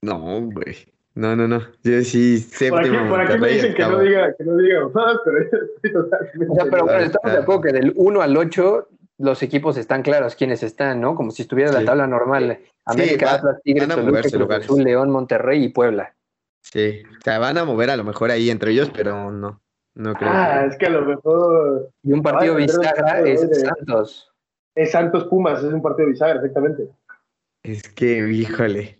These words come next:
Speaker 3: ¿Sentencia o secuela a los primeros ocho?
Speaker 1: Híjole. Uy, no, qué terrible es esto, güey.
Speaker 2: Es que sí es muy irregular el Santos.
Speaker 1: Yo, yo veo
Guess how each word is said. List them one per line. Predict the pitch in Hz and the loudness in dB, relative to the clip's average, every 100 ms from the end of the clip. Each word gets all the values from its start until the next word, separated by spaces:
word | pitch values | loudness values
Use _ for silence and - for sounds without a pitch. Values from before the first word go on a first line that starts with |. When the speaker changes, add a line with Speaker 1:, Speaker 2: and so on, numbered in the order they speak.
| _ - | _ -16
Speaker 3:
¿Sentencia | - 127 127 151 180 170 214 269 269 | -4 -2 0 0 0 2 2 2 2
o | 127 117 | 2 2
secuela | 117 110 135 147 165 156 | -2 0 0 2 2 2
a | |
los | 123 117 | 0 -2
primeros | - 120 120 131 131 - | -2 -2 0 2 0 0
ocho? | 127 127 113 92 _ _ _ _ _ _ _ _ _ _ - - _ - - - | -2 -2 -6 -6 _ _ _ _ _ _ _ _ _ _ -20 -20 _ -20 -20 -6
Speaker 1:
Híjole. | 135 135 139 - 120 107 113 110 - _ _ - | -2 -2 -2 0 -2 -2 -6 -8 -16 _ _ -8
Uy, | 117 165 214 226 226 226 | -2 2 2 4 4 4
no, | 185 202 208 | 4 2 2
qué | 196 202 | 0 0
terrible | 208 180 196 196 | 0 0 0 2
es | 175 - | 0 0
esto, | 190 190 117 | -4 -2 -2
güey. | 113 113 | -2 -4
Speaker 2:
Es | - - - - - - - _ - - - - _ - | -6 -16 -16 -16 -18 -20 -20 _ -20 -20 -20 -20 _ -6
que | 185 | -4
sí | 180 202 | -2 0
es | |
muy | 196 202 | 2 2
irregular | 190 156 139 139 151 160 | 2 2 2 4 4 2
el | 127 | -2
Santos. | 139 143 147 | -2 -4 -2
Speaker 1:
Yo, | 151 180 196 233 254 - _ _ _ _ - | 0 4 4 2 -2 -10 _ _ _ _ -12
yo | 113 131 160 185 | -4 0 2 2
veo | 196 202 208 226 233 - - | 4 4 4 2 0 -4 -14